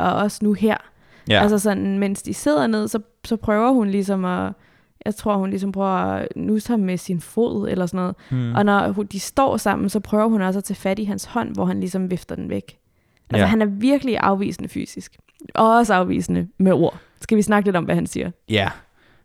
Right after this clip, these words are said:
Speaker 2: Altså, hun starter med at sige, "Jeg vil bare sige hej," og at hun synes, at det er mærkeligt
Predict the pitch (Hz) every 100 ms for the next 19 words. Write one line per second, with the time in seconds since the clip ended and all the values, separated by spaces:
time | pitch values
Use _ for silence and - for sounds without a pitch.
0 | _ 120 123 131 170 175 - 131 139 131
1 | 131 - 120 123 120 104 107 - 92 90
2 | - _ - 135 165 175 - _ _ -
3 | 101 95 98 110 117 120 107 - 101 101
4 | 101 110 - 131